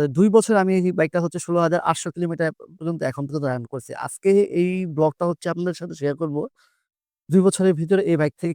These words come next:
কেমন পারফরম্যান্স পাইছি, কেমন, কোন জায়গাগুলোতে এই বাইকটা ল্যাগ করছে, even এই বাইকের কোন কোন জায়গাগুলো আমার কাছে বি-,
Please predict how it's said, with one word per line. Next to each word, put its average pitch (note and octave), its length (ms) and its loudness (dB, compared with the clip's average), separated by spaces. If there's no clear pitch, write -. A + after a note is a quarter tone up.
কেমন F3 320 -2
পারফরম্যান্স D#3 440 -2
পাইছি, D#3 360 -4
কেমন, C#3+ 280 -2
কোন E3+ 180 -2
জায়গাগুলোতে D#3 540 0
এই D3 120 -2
বাইকটা C3+ 240 -4
ল্যাগ B2+ 320 -2
করছে, E3 280 -4
even D#3 260 2
এই E3 180 2
বাইকের E3 400 0
কোন F3+ 220 -6
কোন E3+ 180 -4
জায়গাগুলো D#3 380 -4
আমার C#3+ 200 -4
কাছে - 180 -10
বি-, C#3 160 -10